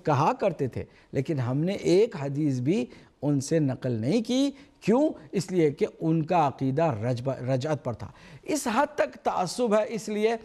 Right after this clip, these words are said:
रजअत से मुतालिक किसी हदीस को उन्होंने शामिल क्या करना था, बल्कि उस आदमी को भी शामिल नहीं किया जिसका अक़ीदा रजअत पर था। इस हद तक तासुब बढ़ता गया। अलबत्ता अहले बैत अतहार के यहाँ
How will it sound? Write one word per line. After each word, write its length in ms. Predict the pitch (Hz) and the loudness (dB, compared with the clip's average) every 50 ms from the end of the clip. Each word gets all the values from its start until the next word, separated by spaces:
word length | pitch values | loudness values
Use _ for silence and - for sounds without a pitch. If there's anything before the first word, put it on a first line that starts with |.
| - - - - _ 123 | -12 -20 -20 -14 _ -6
रजअत 680 | 123 127 143 175 185 185 170 214 254 - 277 269 254 | -2 0 2 2 2 2 0 0 0 0 0 -2 0
से 100 | - 247 | 0 0
मुतालिक 640 | 226 208 202 196 208 180 170 170 185 190 185 190 - | 0 0 -2 0 0 2 2 2 2 2 0 -2 -4
किसी 300 | 196 185 156 202 214 190 | -6 -6 -4 -2 0 2
हदीस 480 | 151 139 135 139 180 233 254 247 180 - | 2 2 0 0 0 0 0 0 -2 0
को 200 | - 214 208 190 | 0 2 2 4
उन्होंने 640 | 180 170 165 156 151 156 170 202 254 294 311 466 - - - - - - - - _ - - 170 165 | 2 2 2 2 2 0 0 0 2 2 2 2 0 -6 -14 -20 -20 -20 -20 -20 _ -8 -6 -4 0
शामिल 400 | - 196 180 185 196 220 220 196 | 2 2 2 2 0 -2 -4 -2
क्या 180 | - 220 196 190 | 0 0 0 0
करना 340 | - 196 185 185 190 185 175 | 0 -2 -4 -2 -2 -2 0
था, 180 | 175 240 269 302 | 0 0 0 0
बल्कि 420 | 254 208 208 202 202 196 - 285 330 453 - - - - - - _ _ _ _ _ - | 2 2 2 2 2 0 0 0 0 0 0 -4 -12 -20 -20 -20 _ _ _ _ _ 0
उस 200 | 269 277 - - - - | 2 2 2 2 0 2
आदमी 360 | 247 277 311 302 349 339 311 | 2 4 2 2 0 -4 -4
को 140 | 247 - 277 254 | 0 0 0 0
भी 340 | 226 262 247 226 185 - - - - _ _ _ _ _ - | 2 2 0 0 -2 -2 -6 -14 -20 _ _ _ _ _ -4
शामिल 420 | - 190 180 180 190 196 196 190 | 0 2 2 2 2 0 -4 -4
नहीं 140 | 190 196 185 | -4 -4 -4
किया 260 | - 190 202 202 190 180 | -2 0 0 2 2 2
जिसका 340 | 170 165 156 - 180 160 | 0 -2 -2 0 0 0
अक़ीदा 400 | 147 143 - 147 147 147 160 165 160 | 2 0 0 0 0 2 2 2 2
रजअत 420 | 135 135 127 120 131 131 127 - - | 2 0 -2 -2 -4 -4 -6 -6 -6
पर 120 | 127 117 | -6 -6
था। 240 | - - 107 - - - _ _ | -6 -8 -10 -10 -10 -14 _ _
इस 140 | 214 185 - | -4 -4 -2
हद 120 | 180 170 170 | -4 -4 -2
तक 120 | 190 175 - - | -4 -4 -4 -2
तासुब 300 | 143 135 127 - 147 131 | -2 -2 -2 -2 -2 -4
बढ़ता 240 | 123 110 - 117 | -4 -4 -4 -6
गया। 200 | 113 110 104 107 - - - | -6 -6 -8 -8 -10 -6 -2
अलबत्ता 480 | 156 151 139 139 139 139 - 170 175 175 - - - _ - _ _ | 0 0 2 0 -2 -2 -2 -4 -4 -4 -6 -14 -20 _ -20 _ _
अहले 260 | - 139 139 139 139 131 | 0 0 0 0 0 -2
बैत 260 | 139 151 156 156 156 | -2 -4 -4 -4 -4
अतहार 420 | 135 135 123 113 120 139 151 147 139 | -6 -6 -6 -2 0 2 2 2 0
के 160 | 135 139 139 | -2 -4 -4
यहाँ 360 | 139 131 156 185 214 233 - | -4 -2 -2 -2 -4 -4 -6